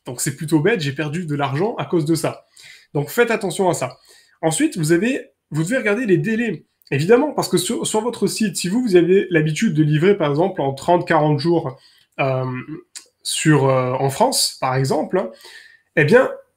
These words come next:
ce qui se passe, c'est que peut-être que ça peut être encore plus long, euh, dans d'autres pays.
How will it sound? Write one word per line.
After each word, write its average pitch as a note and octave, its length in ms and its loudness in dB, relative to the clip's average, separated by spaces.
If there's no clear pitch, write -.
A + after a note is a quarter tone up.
ce - 120 -6
qui E3+ 100 2
se - 100 -6
passe, - 440 2
c'est - 220 2
que - 80 -4
peut-être G#3 720 0
que - 100 -8
ça D#3 140 0
peut G3+ 80 0
être G3+ 100 -2
encore E3 320 -2
plus A#3 180 2
long, G#3 320 6
euh, C#3+ 180 2
dans D3+ 140 2
d'autres A3+ 240 -2
pays. B3 380 -2